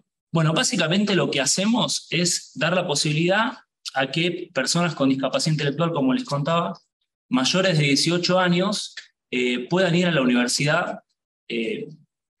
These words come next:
no sé si al-, alguno de acá de, de, de la sala o de los que están conectados tiene contacto con, o tuvo contacto con alguien con discapacidad intelectual, pero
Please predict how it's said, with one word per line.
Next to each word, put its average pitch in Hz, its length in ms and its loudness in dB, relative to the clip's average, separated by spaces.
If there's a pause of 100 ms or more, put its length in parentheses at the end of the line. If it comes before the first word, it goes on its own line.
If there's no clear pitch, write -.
(540)
no 147 100 0
sé 160 100 0
si 160 120 2
al-, 123 180 0
alguno 143 320 2
de 127 60 2
acá 143 240 0
de, 143 120 0
de, 120 200 -2
de 117 120 -2
la 117 120 0
sala 156 360 0
o 123 120 2
de 113 60 0
los 104 100 -6
que - 80 -12
están 143 160 -4
conectados 139 400 -2
tiene 139 320 -2
contacto 117 480 -4
con, 110 240 -4
o 110 120 -4
tuvo 156 220 2
contacto 120 420 -2
con 117 120 -2
alguien 127 180 0
con 107 240 -2
discapacidad 117 480 -4
intelectual, 131 480 -2
pero 120 360 0